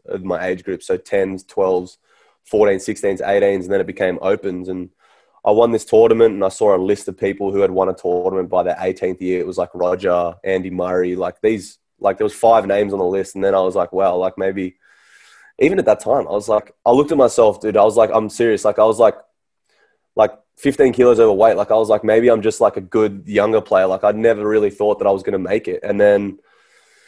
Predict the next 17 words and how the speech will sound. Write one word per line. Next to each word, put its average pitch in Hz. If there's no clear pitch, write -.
something, 139
like, 107
I 117
just 123
had 131
this 127
confidence 113
inside 104
when 104
I 95
was 98
on 101
court. 104
Like, 98
I'm 110
so, -
and, 120